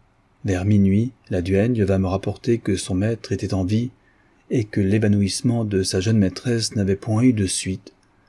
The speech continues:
Mon éloignement devint d'une nécessité absolue. La duègne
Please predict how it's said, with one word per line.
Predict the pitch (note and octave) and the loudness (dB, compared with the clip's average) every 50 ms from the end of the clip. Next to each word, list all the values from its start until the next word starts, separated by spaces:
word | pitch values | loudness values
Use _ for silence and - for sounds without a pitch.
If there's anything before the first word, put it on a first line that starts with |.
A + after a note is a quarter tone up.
| _ _ _ _ _ _ _ _ _ | _ _ _ _ _ _ _ _ _
Mon | - G2+ F#2+ F#2+ F#2 | -2 0 0 2 2
éloignement | G2 G2 G2+ G2 G2 G2 G2+ G2 G#2 A#2 A#2+ A#2 | 4 4 4 4 6 6 6 6 4 4 2 2
devint | G2+ G2+ F#2 G#2+ A2 A2+ G#2+ | 2 2 2 2 2 0 0
d'une | G#2 G2 F#2 F#2 | 0 0 0 2
nécessité | G2 F#2+ - - G#2 - - G2 F#2+ - G2+ G2 | 2 0 -2 -4 -6 -6 -6 -8 -4 -2 0 0
absolue. | G2 - - - B2 A2 G2+ F#2+ - - - _ _ _ _ _ _ _ _ _ _ _ | 0 0 2 2 2 4 4 2 0 -4 -8 _ _ _ _ _ _ _ _ _ _ _
La | - F#2+ F2 | -4 -4 -2
duègne | E2+ F#2 F#2 F#2 G2 A2 B2 B2 B2 | 0 2 2 2 2 0 -2 -4 -6